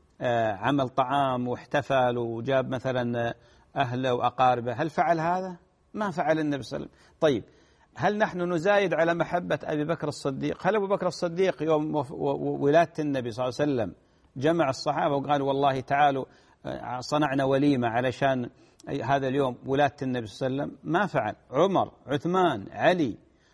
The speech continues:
الصحابة، جميع الصحابة، الأئمة الأربعة، أبو حنيفة، مالك، الشافعي، أحمد، ما فيه، ما فيه. ولذلك أقول للوالدة،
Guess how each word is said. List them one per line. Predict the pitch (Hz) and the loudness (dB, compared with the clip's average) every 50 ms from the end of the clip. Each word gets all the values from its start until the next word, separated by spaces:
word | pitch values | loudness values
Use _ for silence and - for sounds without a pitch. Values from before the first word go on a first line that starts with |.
| _ - | _ -12
الصحابة، | 120 - - 180 160 - 202 220 214 202 160 135 110 98 - _ _ _ _ _ _ _ | -12 -6 -4 -4 0 2 4 4 4 4 2 -2 -4 -6 -8 _ _ _ _ _ _ _
جميع | 160 175 214 247 214 | -4 -4 -2 -2 -4
الصحابة، | 196 - - - 175 160 170 139 107 - - - - - - - | -4 -4 -4 -2 0 2 2 0 0 -2 -8 -18 -20 -12 -4 -2
الأئمة | 147 156 170 196 220 226 214 202 | 0 2 2 2 2 2 2 2
الأربعة، | 190 202 202 214 214 175 160 143 123 120 104 - _ _ _ _ - | 2 4 4 2 4 4 2 2 2 2 -2 -6 _ _ _ _ -8
أبو | 156 160 180 175 | -4 -2 -2 0
حنيفة، | 143 170 180 196 202 196 175 139 139 127 113 - - - _ | 0 0 0 2 0 0 0 2 2 2 0 0 -4 -12 _
مالك، | - 147 160 180 190 185 180 151 131 113 - - - | -4 -2 0 2 2 2 2 2 2 0 -4 -8 -12
الشافعي، | 123 - - 190 190 196 185 165 143 156 135 127 131 - | -14 -6 -2 2 4 4 4 4 2 -2 -6 -6 -6 -4
أحمد، | - 185 165 175 156 135 117 - - | -4 -4 -4 -4 -4 -6 -6 -6 -4
ما | 202 226 220 | -4 -4 -4
فيه، | - 220 220 196 139 - - _ _ _ _ _ _ _ _ - | -2 -2 -2 -2 -2 -4 -8 _ _ _ _ _ _ _ _ -8
ما | 156 196 208 | -4 -4 -4
فيه. | 185 - 190 147 | -4 -4 -4 -4
ولذلك | 113 117 135 156 165 208 214 185 170 - | -4 -2 -4 0 2 2 2 2 0 -4
أقول | 160 - - 202 196 185 | -6 -6 -4 -2 0 0
للوالدة، | 175 160 151 147 143 127 117 110 101 107 | 2 2 4 4 4 4 2 0 -4 -6